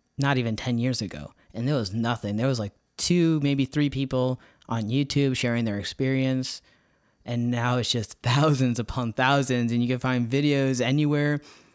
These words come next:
about the transition. You can find websites of information documenting this is how to go about it. This is the best way. The youth nowadays have changed the game, and they're just very who they are. And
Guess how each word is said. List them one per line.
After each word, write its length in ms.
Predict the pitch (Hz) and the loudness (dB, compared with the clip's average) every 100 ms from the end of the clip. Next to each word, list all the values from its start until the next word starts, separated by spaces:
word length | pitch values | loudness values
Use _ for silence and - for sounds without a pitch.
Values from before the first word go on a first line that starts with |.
| _ _ | _ _
about 360 | 127 123 120 117 | -2 0 0 0
the 80 | 117 | -2
transition. 520 | 120 117 131 135 127 | -2 -2 0 0 0
You 80 | 117 | 0
can 180 | 117 | -2
find 460 | 113 123 127 123 123 - - - _ _ _ _ _ _ _ _ _ _ - | -2 0 2 0 -2 -6 -18 -20 _ _ _ _ _ _ _ _ _ _ -6
websites 720 | 117 127 151 - 117 113 117 | 0 0 2 0 0 0 -2
of 120 | 113 | 0
information 720 | 120 117 120 123 139 131 120 | -2 0 0 2 2 0 0
documenting 600 | 113 131 131 127 120 123 | 0 0 0 -2 0 -2
this 160 | 123 123 | -2 -4
is 120 | 113 | -4
how 140 | 123 | -2
to 100 | 120 | -2
go 140 | 113 110 | -4 -4
about 280 | 113 139 | 0 0
it. 100 | 127 | 0
This 140 | 113 107 | -2 -4
is 100 | 110 | -6
the 80 | 113 | -4
best 320 | 113 107 - | -4 -4 -2
way. 580 | 127 135 131 123 113 110 _ _ _ _ _ _ _ _ _ _ _ _ _ _ _ _ _ _ _ | -2 0 0 -2 -4 -8 _ _ _ _ _ _ _ _ _ _ _ _ _ _ _ _ _ _ _
The 80 | 135 | -2
youth 420 | 123 139 135 - | 0 0 0 0
nowadays 500 | 120 117 113 104 107 | 0 0 0 -2 -4
have 140 | 107 | -4
changed 340 | - 117 104 - | -4 -4 -6 -6
the 80 | 101 | -6
game, 400 | 98 82 92 104 | -6 -8 -10 -8
and 100 | 123 | -6
they're 100 | 120 | -4
just 260 | 113 117 101 | -2 -4 -4
very 400 | 120 123 131 123 | -2 0 0 0
who 300 | 107 127 120 | -2 -2 -2
they 220 | 107 110 | -2 -2
are. 460 | 104 101 82 92 120 _ | -2 -4 -6 -10 -14 _
And 460 | 117 110 107 107 | -6 -4 -4 -6